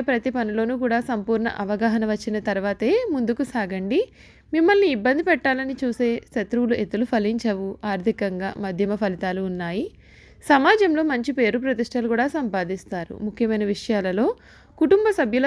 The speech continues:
సలహాలు తప్పనిసరిగా తీసుకోవాలి. ప్రశాంతంగా ఆలోచిస్తే అంతా మంచి జరుగుతుంది. అధికారులతో కాస్తంత జాగ్రత్తగా వ్యవహరించాలి. మీరు చెయ్యని పొరపాటుకు నిందలు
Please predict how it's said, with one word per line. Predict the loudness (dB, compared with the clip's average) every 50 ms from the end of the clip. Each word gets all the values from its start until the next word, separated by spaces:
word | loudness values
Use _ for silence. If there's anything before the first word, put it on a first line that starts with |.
| 2 2
సలహాలు | 2 0 2 2 2 2 2 2 0 0 -2
తప్పనిసరిగా | -2 -2 0 -2 -2 0 0 0 0 2 2 0 0 0
తీసుకోవాలి. | -4 -4 -4 -6 -4 -4 -2 -4 -4 -4 -6 -4 -6
ప్రశాంతంగా | -6 -4 -4 -4 -4 -2 -2 -2 -2 0 0 0 0 0 -2 -2
ఆలోచిస్తే | 0 0 0 0 -2 -4 -4 -2 0 0 0 0 -2 -4 -8 -12 -20 -20 -20 -16 -8 -4 -2
అంతా | 0 4 4 4 4 4 2
మంచి | 2 2 2 2 2 4 6
జరుగుతుంది. | 6 6 6 4 2 0 -2 -4 -4 -4 -6 -6 -6 -4 -2
అధికారులతో | -2 -2 0 0 -2 -2 -4 -6 -4 -4 -4 -2 0
కాస్తంత | 0 0 0 0 -2 -2 0 0 0 2 2 2
జాగ్రత్తగా | 2 2 0 -4 -4 -2 -2 -2 0 0 0
వ్యవహరించాలి. | -2 -2 -2 -4 -4 -6 -6 -8 -6 -6 -6 -4 -4 -6 -8 -8 -12 -16 -20 -20 -20 -20 -20 -12 -4 0
మీరు | 2 4 4 4 2
చెయ్యని | 2 0 0 2 2 0 2 2
పొరపాటుకు | 2 0 0 0 -2 -2 -2 -2 -2 -2 -2
నిందలు | 0 0 2 2 2